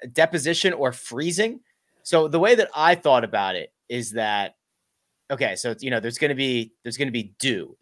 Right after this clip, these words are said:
Dew then turns to frost 'cause temperatures are too cold. But if there's wind, maybe wind takes those dew droplets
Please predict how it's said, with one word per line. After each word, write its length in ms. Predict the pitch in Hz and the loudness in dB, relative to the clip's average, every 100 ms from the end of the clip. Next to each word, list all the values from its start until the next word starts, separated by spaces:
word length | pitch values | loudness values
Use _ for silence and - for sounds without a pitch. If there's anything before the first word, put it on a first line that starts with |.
| _ 107 | _ -12
Dew 320 | 104 208 233 | 0 2 2
then 240 | 196 165 151 | 4 2 2
turns 280 | 160 147 147 | -2 -4 -4
to 80 | 123 | -8
frost 420 | - 156 131 - | 2 4 4 0
'cause 140 | 120 | -12
temperatures 680 | - 143 139 127 131 123 117 | -2 -2 0 -6 -6 -6 -6
are 520 | - 117 107 101 92 - _ _ _ _ - | -2 2 2 0 -2 -6 _ _ _ _ -12
too 300 | - 165 113 | -6 -4 -6
cold. 460 | - 151 131 76 - _ - | -2 4 4 2 -10 _ -6
But 120 | - 139 | 0 0
if 120 | - | 0
there's 260 | 123 117 | -4 -4
wind, 580 | 110 143 220 139 110 110 - | -4 2 2 2 -4 -8 -8
maybe 540 | 123 160 170 156 139 | -2 -2 -2 -6 -6
wind 680 | 113 107 175 202 139 117 117 120 _ _ - | -10 -2 0 2 0 -2 -6 -12 _ _ -6
takes 320 | 175 165 - | -2 -2 0
those 320 | 151 135 113 | 0 0 -4
dew 640 | 113 104 160 170 165 147 117 | -10 -4 0 4 4 2 -4
droplets 840 | 120 143 156 - 101 98 - - | -2 4 4 4 -2 -4 -4 -4